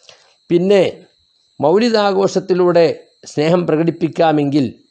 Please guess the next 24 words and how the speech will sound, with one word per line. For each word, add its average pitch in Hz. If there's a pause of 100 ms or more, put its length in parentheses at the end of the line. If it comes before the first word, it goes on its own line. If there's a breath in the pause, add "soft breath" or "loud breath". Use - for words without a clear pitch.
(380)
അതാദ്യം 185
കാണിച്ചു 185
തരേണ്ടത് 175
ആരാണ്? 165
സഹാബത്താണ്. 196
അവർ 139
കാണിച്ചു 131
തന്നിട്ടില്ല. 117 (920 soft breath)
പിന്നെ 170 (160)
സ്നേഹം 175 (160)
കൊല്ലത്തിൽ 170
ഒരു 165
മാസം 175
മാത്രം 170
മതിയോ? 175 (520)
മുന്നൂറ്ററുപത് 185
ദിവസം 180
റസൂലുള്ളാഹി 175
സ്വല്ലല്ലാഹു 175
അലൈഹി 170
വസല്ലമയോട് 175
സ്നേഹം 170
ഉണ്ടാകണ്ടേ 175
നമുക്ക്? 127